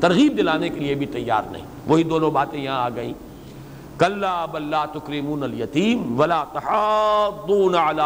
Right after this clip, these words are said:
طعام المسکین وتاکلون التراث اکلا لما،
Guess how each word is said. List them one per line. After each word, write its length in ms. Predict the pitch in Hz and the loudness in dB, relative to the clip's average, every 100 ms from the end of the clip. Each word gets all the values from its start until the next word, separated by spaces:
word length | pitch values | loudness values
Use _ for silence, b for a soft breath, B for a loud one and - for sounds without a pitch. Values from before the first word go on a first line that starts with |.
| 147 | 0
طعام 280 | 135 131 139 | 0 0 0
المسکین 880 | 131 117 120 - 175 113 - - - - - - - - 139 | -2 -8 -10 -8 -2 -2 -2 -8 -12 -12 -16 -18 -16 0 0
وتاکلون 840 | 143 220 254 254 247 233 240 247 | 2 0 0 -2 -4 -4 -2 -2
التراث 640 | 247 - 202 202 240 - | -2 0 2 4 2 2
اکلا 400 | 214 190 175 190 | 0 0 -2 0
لما، 600 | 208 180 165 175 135 107 | 0 2 -2 -2 -2 -6